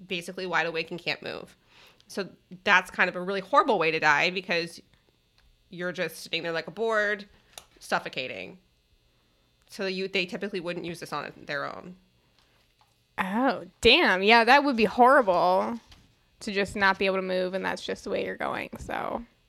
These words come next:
Speaker 2: sucks would suck.
Speaker 1: <laughs> Yes.
Speaker 2: Uh,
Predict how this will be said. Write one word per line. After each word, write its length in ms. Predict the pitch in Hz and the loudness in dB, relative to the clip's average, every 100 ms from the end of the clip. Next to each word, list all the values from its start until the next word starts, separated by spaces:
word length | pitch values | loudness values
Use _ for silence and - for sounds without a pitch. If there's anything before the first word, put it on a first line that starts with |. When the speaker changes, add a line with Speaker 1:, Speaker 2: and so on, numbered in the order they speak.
| _ _ _ _ - - - - _ _ - | _ _ _ _ -20 -20 -20 -20 _ _ -14
Speaker 2:
sucks 460 | - 240 233 - 226 | -2 0 0 -2 -2
would 240 | 208 202 | -2 -2
suck. 400 | - - - - - - - | -2 -2 -4 -8 -14 -16 -4
Speaker 1:
<laughs> 500 | - 494 587 605 - 240 - - - - | -2 0 -2 -4 -8 -10 -12 -20 -20 -16
Yes. 680 | 196 202 180 101 110 - - _ - - - - - - - - _ _ _ _ - | -8 -6 -6 -8 -12 -14 -20 _ -20 -20 -20 -20 -20 -20 -20 -20 _ _ _ _ 2
Speaker 2:
Uh, 480 | 208 196 196 196 | 4 4 0 -4